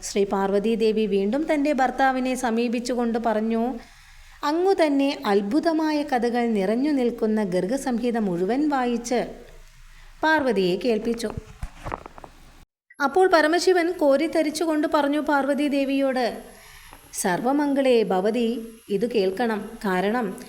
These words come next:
ബില്വാകേശവനത്തിൽ ഗംഗാതീരത്തിൽ നിന്നും രണ്ട് ക്രോശം ദൂരത്ത് സിദ്ധപീഠം എന്നൊരു ആശ്രമമുണ്ട്. കലിയുഗ മധ്യത്തിലായി അവിടെ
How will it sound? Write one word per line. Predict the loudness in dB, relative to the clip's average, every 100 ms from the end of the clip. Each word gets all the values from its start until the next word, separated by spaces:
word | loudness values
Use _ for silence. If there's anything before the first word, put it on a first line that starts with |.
| -20 -6
ബില്വാകേശവനത്തിൽ | 0 2 2 0 2 2 2 2 2 2 2 0
ഗംഗാതീരത്തിൽ | 0 0 2 0 0 0 0 0 -2 0
നിന്നും | 0 0 0
രണ്ട് | 0 0 0 0
ക്രോശം | 0 0 0 0 0
ദൂരത്ത് | 0 2 0 0 0 -2 -2
സിദ്ധപീഠം | -2 0 -2 0 0 2 0
എന്നൊരു | 0 0 0 0 -2
ആശ്രമമുണ്ട്. | -2 -2 -2 -2 0 0 -2 -4 -8 -20 -20 -20 -20 -2
കലിയുഗ | 0 2 0 2
മധ്യത്തിലായി | 2 2 2 0 2 0 0 -2
അവിടെ | -2 0 2 2 0